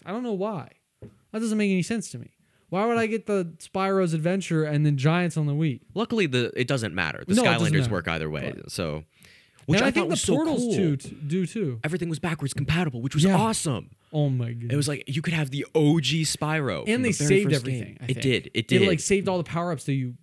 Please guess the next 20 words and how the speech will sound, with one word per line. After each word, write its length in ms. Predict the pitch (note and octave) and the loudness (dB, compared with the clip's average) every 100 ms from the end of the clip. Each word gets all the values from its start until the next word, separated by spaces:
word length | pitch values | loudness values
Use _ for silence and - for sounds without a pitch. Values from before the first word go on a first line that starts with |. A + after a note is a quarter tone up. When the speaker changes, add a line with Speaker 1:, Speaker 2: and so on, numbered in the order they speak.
| - C#3 | -10 0
Speaker 1:
that 100 | C3 | 2
Speaker 2:
Yeah, 80 | |
Speaker 1:
you 60 | G#2+ | 4
Speaker 2:
it 40 | |
was 200 | C3 A2+ | 2 0
to 120 | - C3+ | -2 -2
Speaker 1:
gained. 60 | A#2+ | 0
Speaker 2:
the, 340 | A2 G2 - | 0 -2 -8
to 120 | G#2 A2 | -6 -4
the 80 | |
figurine, 540 | G2 G#2+ F#2 F2+ G#2 C#2 | -2 -2 -4 -4 -4 -6
which 120 | A2+ | -2
Speaker 1:
Which 180 | C#3+ C#3 | -2 0
Speaker 2:
was 80 | C3 | -2
Speaker 1:
is 260 | - - _ _ _ - | -2 -10 _ _ _ -16
Speaker 2:
mind-boggling. 800 | F2 E2+ D#2 C2+ C#2+ - - - | -8 -6 -6 -8 -10 -12 -16 -16
Speaker 1:
Of 60 | - | -6
Speaker 2:
It 40 | A2 | -4
Speaker 1:
course. 160 | B2+ | -2
Speaker 2:
was, 340 | - - - | -4 -10 -12